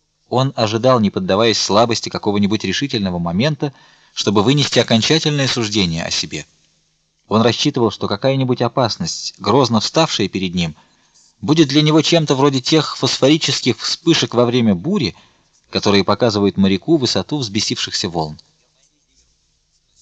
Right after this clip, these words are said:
Но ничего не случалось.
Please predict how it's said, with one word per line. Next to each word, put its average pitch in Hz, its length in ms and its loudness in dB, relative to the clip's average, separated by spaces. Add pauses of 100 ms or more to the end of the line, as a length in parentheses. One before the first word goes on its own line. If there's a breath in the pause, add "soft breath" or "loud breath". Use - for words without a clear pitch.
(600)
Но 113 280 -2
ничего 160 420 0
не 160 100 -4
случалось. 85 720 -4